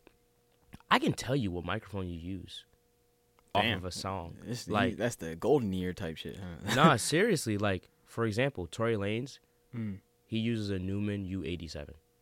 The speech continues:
Speaker 2: You just know that 'cause you listen to his songs?
Speaker 1: Yeah, because I, like, how sharp it,
Speaker 2: Sheesh.
Speaker 1: it pops through the mix,
Speaker 2: Uh-huh.
Speaker 1: how his highs come out.
Speaker 2: Right.
Speaker 1: It can only
Speaker 2: It's
Speaker 1: be a
Speaker 2: gotta be that
Speaker 1: Neumann
Speaker 2: mic.
Speaker 1: U eighty-seven.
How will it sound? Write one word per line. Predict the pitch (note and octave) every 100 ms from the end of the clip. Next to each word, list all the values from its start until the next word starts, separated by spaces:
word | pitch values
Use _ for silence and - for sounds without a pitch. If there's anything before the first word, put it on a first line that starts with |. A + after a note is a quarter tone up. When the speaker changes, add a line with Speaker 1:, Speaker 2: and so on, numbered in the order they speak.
| _ _ _ _ _ _ -
Speaker 2:
You | A2 G2+
just | F#2+
know | G2+
that | F#2+ F#2
'cause | G#2 F#2+
you |
listen | G2 F#2 F#2
to | F2
his | -
songs? | G2 A#2 - _ -
Speaker 1:
Yeah, | D#3+
because | G2 G#2+ A#2 G2+ - -
I, | A2 G#2+ - _
like, | G2+ G2+ - _ _ _
how | - A#2+
sharp | - - A#2 - G#2
it, | -
Speaker 2:
Sheesh. | A#2 C3
Speaker 1:
it | G#2 -
pops | - A#2 - -
through | - A2 G#2 G2 - - - -
the | F#2+
mix, | G2 C#3 - - -
Speaker 2:
Uh-huh. | A2+ G2+
Speaker 1:
how | F#2+ A2
his | G#2+ -
highs | - G#2+ G#2 A2+
come | - G#2+ G#2
out. | A#2+ - - -
Speaker 2:
Right. | A2 G2 - - _ _ _ _ -
Speaker 1:
It | G#2
can | G#2+
only | G#2+
Speaker 2:
It's | F#2+
Speaker 1:
be | F#2
a |
Speaker 2:
gotta | G2+ G2
be | F#2
that | F2+ E2+
Speaker 1:
Neumann |
Speaker 2:
mic. | F2 D#2
Speaker 1:
U | F2 G2
eighty-seven. | F2+ E2 E2 E2 D2+